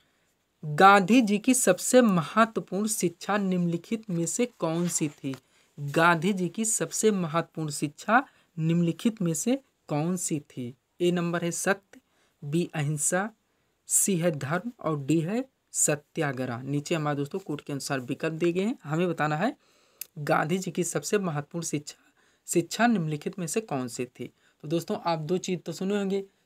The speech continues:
सत्य का पालन करते थे और अहिंसा के पुजारी थे, यानी दो इनकी ये मुख्य शिक्षाएं थी,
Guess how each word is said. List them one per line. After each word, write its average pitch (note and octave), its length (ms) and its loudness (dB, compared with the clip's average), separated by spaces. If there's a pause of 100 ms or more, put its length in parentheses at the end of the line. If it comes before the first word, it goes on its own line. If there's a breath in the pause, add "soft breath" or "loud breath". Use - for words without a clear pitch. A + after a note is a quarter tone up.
(120)
सत्य A3 360 2
का F#3 160 2
पालन E3 300 2
करते D#3+ 340 -6
थे F3+ 140 -4
और F3+ 260 -4
अहिंसा D#3 360 -2
के E3 120 -6
पुजारी D3 420 0
थे, F3 120 -4
यानी E3 280 0
दो D#3+ 300 2
इनकी E3+ 280 -2
ये E3+ 60 0
मुख्य D#3+ 340 -4
शिक्षाएं B2 440 -8
थी, C3+ 260 -12